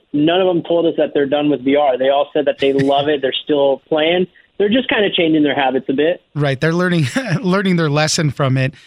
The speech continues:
Speaker 2: What kind of re-, reaction, if any, have you gotten from the game companies themselves? 'Cause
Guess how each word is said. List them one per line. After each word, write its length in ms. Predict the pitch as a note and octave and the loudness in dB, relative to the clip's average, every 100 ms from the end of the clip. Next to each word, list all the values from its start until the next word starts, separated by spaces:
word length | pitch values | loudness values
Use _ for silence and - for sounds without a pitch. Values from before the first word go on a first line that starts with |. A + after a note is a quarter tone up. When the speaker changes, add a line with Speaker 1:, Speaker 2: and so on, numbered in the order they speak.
| _ | _
Speaker 2:
What 160 | A3 A#3+ | -6 -2
kind 120 | C#4 | -2
of 80 | C4 | 0
re-, 220 | G3+ F#3 - | 0 -2 -4
reaction, 520 | F3 E3+ E3+ E3+ E3+ | -2 0 0 -2 -2
if 140 | D3 | -2
any, 340 | E3+ E3+ D#3+ D#3 | -2 0 0 0
have 180 | D3+ D3+ | -2 -2
you 100 | D3+ | -2
gotten 300 | D#3+ D#3+ D3+ | -2 -2 -2
from 500 | - D#3 D3 D3 C#3 | -2 -2 0 0 -2
the 120 | C#3+ | -4
game 240 | D3+ G3 G#3 | -2 -2 -2
companies 440 | F3 C3+ C#3+ B2 | -2 -2 -2 -2
themselves? 500 | C#3 B2+ F3 D3+ A#2+ | -2 -2 0 -2 -2
'Cause 260 | - C3+ | -4 -4